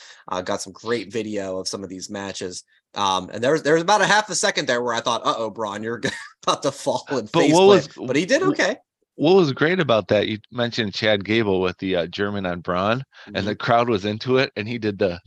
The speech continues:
Speaker 2: "Thank you."
Speaker 1: Yes, <laughs> that was
Speaker 2: I, I was
Speaker 1: good.
Speaker 2: like,
Speaker 1: Yeah.
Speaker 2: "Oh, he
Speaker 1: That
Speaker 2: stayed in
Speaker 1: was good.
Speaker 2: character." Like, that was so entertaining, and it was so
Speaker 1: Yeah.
Speaker 2: short,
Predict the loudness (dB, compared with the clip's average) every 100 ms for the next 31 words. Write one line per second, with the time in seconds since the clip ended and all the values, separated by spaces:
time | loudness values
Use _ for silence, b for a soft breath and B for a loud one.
0 | _ -6 -4 -2 0 4 4 4 2 2
1 | 4 4 2 0 2 4 4 2 0 -2
2 | 0 -2 -2 -6 -6 -10 -12 -16 -8 -4
3 | 0 0 0 2 4 4 2 2 4 4
4 | 0 -4 -4 -6 -8 -10 -8 -8 -10 -12
5 | -14 -12 -2 2 4 2 0 -2 -6 -6
6 | -6 -6 -6 -8 -10 -12 -6 -4 -4 -6
7 | -4 -2 -4